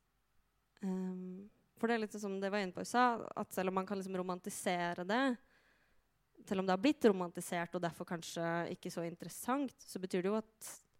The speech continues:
det fortsatt ikke finnes. Altså, det er jo der fortsatt. Og da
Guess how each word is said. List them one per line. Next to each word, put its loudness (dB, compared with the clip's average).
det -6
fortsatt -2
ikke -6
finnes. -2
Altså, -6
det 0
er 2
jo 2
der 2
fortsatt. -10
Og -2
da 4